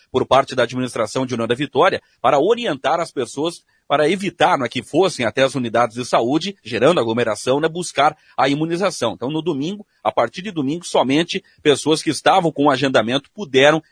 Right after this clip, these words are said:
receber a imunização. E desde então, a vacinação está paralisada. União da Vitória, o governo até sinalizou, né,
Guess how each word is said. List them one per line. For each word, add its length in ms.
receber 400
a 40
imunização. 680
E 120
desde 300
então, 360
a 120
vacinação 520
está 180
paralisada. 680
União 140
da 80
Vitória, 440
o 80
governo 320
até 160
sinalizou, 580
né, 160